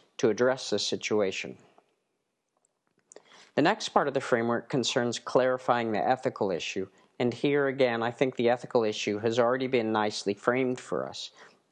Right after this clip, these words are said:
Is it reasonable to extend the patient's hospitalization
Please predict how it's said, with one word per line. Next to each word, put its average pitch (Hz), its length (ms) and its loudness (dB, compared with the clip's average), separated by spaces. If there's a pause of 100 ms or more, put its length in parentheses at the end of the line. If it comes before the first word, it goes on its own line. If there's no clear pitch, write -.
Is 147 180 2
it 151 140 0
reasonable 127 480 2
to 120 180 -2
extend 123 480 0
the 123 60 -2
patient's 123 480 -2
hospitalization 110 1120 -2